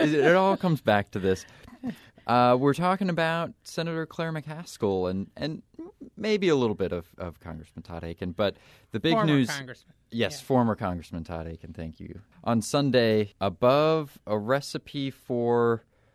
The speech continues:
Speaker 1: frittata, uh, Senator Claire McCaskill announced her support for gay marriage. Let me just read a
Speaker 2: On
Speaker 1: little
Speaker 2: Tumblr.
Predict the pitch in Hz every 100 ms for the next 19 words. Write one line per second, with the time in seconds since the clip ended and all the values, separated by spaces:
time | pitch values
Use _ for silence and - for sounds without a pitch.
0 | _ _ - 110 - 147 160 123 80 -
1 | _ _ _ - 101 98 95 - 123 117
2 | 107 - 113 110 95 104 104 - 95 92
3 | 92 95 - - 92 - 90 - 90 90
4 | 87 - - - - - 85 87 85 82
5 | 87 85 85 85 85 82 - 104 101 95
6 | 98 - 95 92 92 92 90 240 285 247
7 | 165